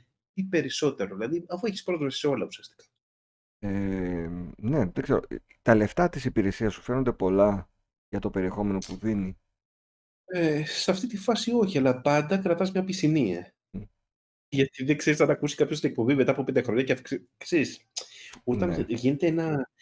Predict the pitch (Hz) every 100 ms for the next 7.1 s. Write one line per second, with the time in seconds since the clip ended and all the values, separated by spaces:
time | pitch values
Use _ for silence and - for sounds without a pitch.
0 | - _ _ - - - 147 208 269 254
1 | 202 135 120 104 107 98 95 110 110 110
2 | 107 101 98 95 107 110 - 196 190 208
3 | - 170 139 185 110 87 - - 90 98
4 | 101 _ _ _ _ _ - 117 117 110
5 | - 143 - 147 151 185 190 107 101 95
6 | 98 95 87 - - - _ 185 170 110